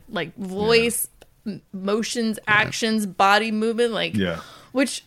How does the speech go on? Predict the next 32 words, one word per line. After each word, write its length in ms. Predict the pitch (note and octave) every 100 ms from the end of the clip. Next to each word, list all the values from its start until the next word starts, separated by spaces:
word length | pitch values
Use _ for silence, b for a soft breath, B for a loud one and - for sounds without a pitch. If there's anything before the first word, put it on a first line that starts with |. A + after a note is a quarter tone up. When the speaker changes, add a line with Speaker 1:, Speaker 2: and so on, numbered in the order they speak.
| -
Speaker 1:
I 60 |
guess 360 | A#3 B3 B3 - -
is 380 | A3+ G#3+ G3+ -
a 60 |
testament 600 | G3 A3 G#3+ G#3+ G#3 G3+ -
to 220 | F#3+ F3+
Kate 300 | - E3+ -
Winslet's 440 | D#3+ D3+ F3 -
acting 380 | G#3 E4+ D#4 G3
abilities, 640 | E3+ E3+ E3 F3+ C#4 - - B B _
because 520 | F#3 F3+ F3 F3 E3+ -
I 140 | F3
definitely 540 | F#3 C4 C4 A#3 C4 D4+
did 220 | G#3 C#4
<laughs> 280 | D#4 - A#3+
not 160 | A3 - -
think 180 | G3 - -
that 180 | - -
was 100 | D#4
her. 180 | F#4 B3
<laughs> 60 | F4 - B B B _ -
Speaker 3:
And 80 | D#2+
apparently 420 | - E2+ - F#2+
Speaker 2:
Yeah. 100 | F2+
Speaker 3:
her 80 | E2
really 340 | E2+ E2 D#2+
Speaker 2:
Yeah. 180 | D#2 D#2 -
Speaker 3:
incredible 480 | - E2+ D#2 D2+
swimming 400 | C#2+ - D#2 D#2
abilities, 500 | E2+ F2 F#2 F#2+ F#2+
I 120 | F#2+ F#2+
hear, 320 | G2+ G#2